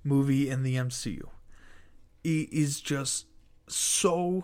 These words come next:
funny. It is a great redemption of Thor's character. Honestly, going from the least interesting dude in the Marvel Universe to the most interesting, insane. It perfectly encapsulates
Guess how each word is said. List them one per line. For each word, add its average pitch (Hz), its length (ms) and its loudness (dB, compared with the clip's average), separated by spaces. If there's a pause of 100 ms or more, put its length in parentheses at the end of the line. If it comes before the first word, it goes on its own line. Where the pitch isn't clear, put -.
(140)
funny. 139 480 0
It 131 100 2
is 135 160 -2
a 135 60 -2
great 135 440 4
redemption 156 600 2
of 127 80 -4
Thor's 139 360 -2
character. 143 580 0 (300)
Honestly, 190 400 2
going 170 280 2
from 165 200 2
the 165 80 2
least 143 520 0
interesting 190 640 0
dude 190 480 2
in 180 220 4
the 185 80 4
Marvel 185 420 4
Universe 190 480 2 (320)
to 185 140 2
the 160 140 4
most 139 540 0
interesting, 269 760 -4 (640)
insane. 180 580 2 (140)
It 151 180 -2 (420)
perfectly 147 1080 4
encapsulates 135 960 -2